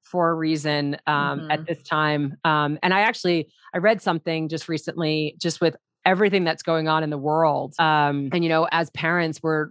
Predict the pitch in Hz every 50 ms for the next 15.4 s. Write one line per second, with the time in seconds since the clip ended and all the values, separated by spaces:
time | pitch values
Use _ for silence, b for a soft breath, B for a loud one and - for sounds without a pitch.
0 | _ 165 160 160 151 151 156 156 151 - _ _ _ _ _ _ - - 185 185
1 | - 240 214 - 254 269 311 330 - - 202 185 170 160 - - 175 165 156 135
2 | 139 151 147 - 180 165 165 160 160 160 170 170 165 160 160 165 196 190 - 220
3 | 226 214 190 220 254 247 208 214 185 190 170 156 170 165 160 160 156 156 151 147
4 | - 160 156 151 147 143 147 147 147 139 - b b b b b - 180 202 220
5 | 226 - 185 220 254 277 262 294 - - - 269 240 - - 196 160 - 170 151
6 | - - - 180 190 - 180 151 156 151 147 147 147 143 147 - 156 156 147 147
7 | - - - 185 190 208 208 175 170 170 156 165 170 190 202 180 156 151 143 143
8 | 139 _ _ _ _ _ _ _ - 190 214 262 262 233 226 - 190 202 185 -
9 | 185 156 - - - 196 208 220 196 - - - - - _ _ _ _ - 165
10 | 160 - 165 160 147 - 175 165 160 151 147 143 147 143 - - 160 151 151 151
11 | 147 143 139 - _ _ _ _ _ _ _ _ - 175 170 165 160 160 165 160
12 | 160 160 160 151 - - - _ _ _ _ _ _ _ - 185 175 170 165 160
13 | 156 151 151 147 143 147 143 _ _ _ _ _ _ _ _ _ _ _ - -
14 | 180 190 156 180 - - 180 160 180 180 190 180 - 185 165 175 170 165 160 156
15 | 156 - - - 165 160 - -